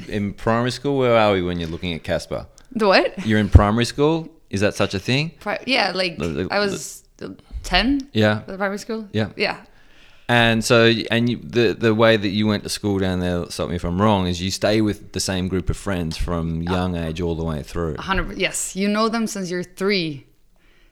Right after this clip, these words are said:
Speaker 2: And then you stay in, you know, preschool, and then you go to school, and then you're with them,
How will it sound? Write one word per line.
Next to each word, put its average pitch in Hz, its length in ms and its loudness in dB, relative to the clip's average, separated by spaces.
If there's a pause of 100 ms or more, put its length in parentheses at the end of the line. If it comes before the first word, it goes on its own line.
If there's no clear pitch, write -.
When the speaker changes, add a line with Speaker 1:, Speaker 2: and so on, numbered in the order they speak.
Speaker 2:
And 180 180 -4
then 180 120 -2
you 180 120 -2
stay 180 640 0 (120)
in, 180 200 -4
you 180 100 -2
know, 170 80 -2
preschool, 202 480 0
and 180 80 -2
then 175 100 -4
you 170 80 -6
go 175 100 -4
to 160 60 -6
school, 220 440 -2
and 185 200 -4
then 175 140 -2
you're 165 140 -4
with 214 340 0
them, 185 400 -6